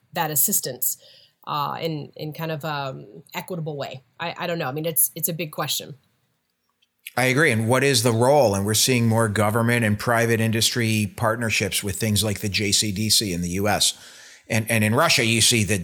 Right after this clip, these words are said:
Speaker 2: the direct control of companies, <laughs> right?
Speaker 1: Right.
Speaker 2: You know, as reported with, like, Kaspersky and, and the Russian government and people fleeing Kaspersky at this point. Um, so there, there are different levels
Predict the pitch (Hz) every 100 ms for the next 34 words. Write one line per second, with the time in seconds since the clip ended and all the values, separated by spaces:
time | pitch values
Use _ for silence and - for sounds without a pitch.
0 | - 104 95 110 113 107 104 92 - 117
1 | 107 85 80 95 80 90 - - - -
2 | 107 95 95 - 185 156 127 110 113 113
3 | 117 127 127 110 113 127 110 110 107 -
4 | 110 - 120 - 117 117 - 104 95 95
5 | 87 98 98 98 98 101 90 98 95 92
6 | 90 87 104 98 - 123 120 117 104 98
7 | - 107 110 - 104 80 - - - 87
8 | 73 - - - - _ _ 107 101 90
9 | 87 - - - 123 127 131 120 123 120
10 | 113 113 135 151 139 110 110 113 117 113
11 | 107 104